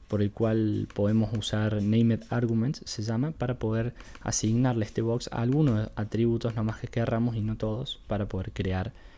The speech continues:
eh, este componente. Fíjense que, eh, nos dice,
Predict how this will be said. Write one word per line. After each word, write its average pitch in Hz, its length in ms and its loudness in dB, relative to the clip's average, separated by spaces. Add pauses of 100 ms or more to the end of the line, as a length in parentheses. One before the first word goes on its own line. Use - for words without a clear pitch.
(320)
eh, 87 360 0 (640)
este 110 260 -2
componente. - 560 -6 (640)
Fíjense 127 360 4
que, 135 340 6 (220)
eh, 104 240 2
nos 104 160 2
dice, 120 520 2